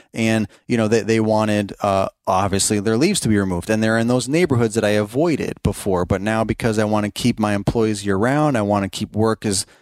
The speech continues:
consistently through, um, the holidays and the winter as much as possible, stretch it out as best as I can. That meant that I had to take on these properties that I was avoiding for so long so I could have more leaf work.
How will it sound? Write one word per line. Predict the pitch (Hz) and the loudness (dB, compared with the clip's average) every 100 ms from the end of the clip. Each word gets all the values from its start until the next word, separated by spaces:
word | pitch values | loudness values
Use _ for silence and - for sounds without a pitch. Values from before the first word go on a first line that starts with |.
| _ - | _ -6
consistently | 107 - 131 127 123 120 | -2 0 0 0 0 0
through, | - 123 123 117 - _ - | -2 0 2 0 -2 _ -6
um, | 107 101 98 | -2 0 0
the | 98 | -2
holidays | 98 120 120 123 123 117 | -2 0 0 2 0 -2
and | 104 | -2
the | |
winter | 107 123 131 | -2 0 0
as | 117 | 0
much | 110 - | -2 -2
as | 92 | -2
possible, | - - 147 - 143 143 143 139 _ - | -2 0 0 -2 0 2 0 -2 _ -6
stretch | - 123 113 | -2 0 0
it | 120 | 0
out | 113 110 | 2 0
as | 98 | 0
best | 113 110 | -2 0
as | 113 | 0
I | 101 | 0
can. | 92 - 151 156 156 _ _ - | 0 -2 0 0 -4 _ _ -2
That | 117 117 | -2 0
meant | 117 113 | -2 0
that | 113 | 0
I | |
had | 110 107 | 2 0
to | 104 | -2
take | - 107 | -2 0
on | 107 101 101 | 0 0 0
these | 95 | -4
properties | - 127 147 117 104 | -4 -2 0 0 0
that | 101 | 0
I | 98 | 0
was | 98 | -2
avoiding | 95 107 123 113 | -2 -2 0 -2
for | 98 101 | -2 -4
so | - 101 | -2 -2
long | 95 117 123 110 104 | 0 0 2 0 -2
so | - | -2
I | 101 | -2
could | 95 98 | -2 -4
have | 101 95 | -2 -2
more | 98 95 | 0 0
leaf | 90 98 90 | 0 -2 -2
work. | - 87 - | -2 -4 -4